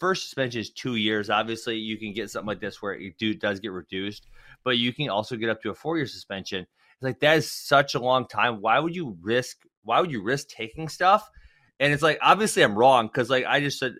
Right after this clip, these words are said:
went through them on M-, probably, probably fifty M M A people that tested positive in the last couple of years. It's, it's absurd. Why are they risking that? It just doesn't seem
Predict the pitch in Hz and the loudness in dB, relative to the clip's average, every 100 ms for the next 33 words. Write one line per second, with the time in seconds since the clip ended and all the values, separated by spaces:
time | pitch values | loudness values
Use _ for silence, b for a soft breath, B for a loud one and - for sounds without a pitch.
0 | 127 120 135 139 127 123 120 117 123 123 | -18 -6 -6 -4 -4 0 0 0 -2 -6
1 | - 156 151 180 156 151 _ - 160 151 | -4 0 2 4 2 0 _ -2 -2 0
2 | 123 120 117 113 117 104 92 101 95 - | -2 -2 -4 -4 -2 -2 -4 -8 -12 -4
3 | 98 95 90 87 92 92 - - 87 90 | 0 0 -4 -10 -6 -6 -8 -10 -8 -6
4 | 90 85 80 85 _ 104 - 92 - 120 | -4 -6 -8 -16 _ -16 -12 -12 -6 -2
5 | 107 92 - b b b 101 120 160 196 | -2 -2 -8 b b b 2 10 12 10
6 | 143 101 117 139 120 98 92 92 117 151 | 6 2 0 0 -4 -4 -4 -4 -4 -6
7 | 151 - 143 147 123 - 135 120 110 | -4 2 2 2 -8 -8 -8 -6 -10